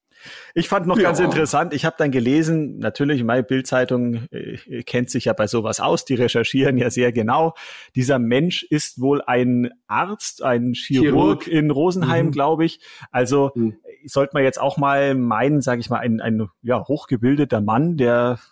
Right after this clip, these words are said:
Speaker 1: weiß ich nicht, ob der solche Aktionen machen muss.
Speaker 2: Tja,
Speaker 1: Ja.
Speaker 2: ein bisschen was im Hirn möchte man meinen, aber offensichtlich nicht.
Speaker 1: Ja, vielleicht war's auch die Hitze und es ist geschmolzen. <laughs>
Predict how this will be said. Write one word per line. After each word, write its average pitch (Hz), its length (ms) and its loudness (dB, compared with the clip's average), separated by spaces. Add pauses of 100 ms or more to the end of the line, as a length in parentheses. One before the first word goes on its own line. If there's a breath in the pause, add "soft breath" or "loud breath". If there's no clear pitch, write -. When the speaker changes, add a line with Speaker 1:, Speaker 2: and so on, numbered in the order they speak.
(200)
Speaker 1:
weiß 131 180 -8
ich 104 80 -2
nicht, 101 320 -8
ob - 140 -16
der 104 260 -2
solche 107 320 -6
Aktionen 104 440 -8
machen 101 280 -14
muss. - 360 -18 (920 loud breath)
Speaker 2:
Tja, - 240 -6
Speaker 1:
Ja. - 140 -14 (200)
Speaker 2:
ein 107 80 -12
bisschen 117 220 0
was 110 180 0
im 107 120 2
Hirn 123 420 0 (180)
möchte 117 320 -2
man 104 100 2
meinen, 104 400 0
aber 110 280 -2
offensichtlich 117 520 -2
nicht. 107 360 0 (120)
Speaker 1:
Ja, 156 200 -4
vielleicht 151 380 0
war's 143 220 0
auch 151 140 -2
die 151 120 0
Hitze 151 400 2
und 135 140 2
es 131 100 0
ist 151 180 0
geschmolzen. 147 840 0
<laughs> - 40 -6